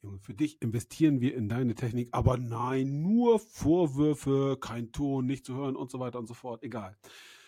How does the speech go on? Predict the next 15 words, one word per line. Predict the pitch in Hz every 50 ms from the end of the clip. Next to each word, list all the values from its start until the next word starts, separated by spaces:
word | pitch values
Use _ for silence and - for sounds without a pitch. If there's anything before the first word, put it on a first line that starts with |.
| _ _ _ -
Ich | 147 -
grüße | - - 190 175 165 160
mindestens | 160 185 214 196 185 185 -
so | 151 143
herzlich, | 147 151 151 - - 147 139 135 - 143
äh, | 139 131 131
Malte. | 127 123 110 107 107 123 120 - 175 240 - _ _ _ -
Riesenbeitrag | 113 101 131 190 180 - 175 135 135 139 151 - - 127 127 - -
heute, | 120 120 120 - - 135 170 190 _ _ _ _ _ -
ähm, | 110 110 110 104 95
bei | 101 107
der | 107 117 -
Anhörung. | 120 107 104 104 98 98 95 98 _
Ich | - 120 - _
grüße | - - 143 147 147 - - 139 139 135 131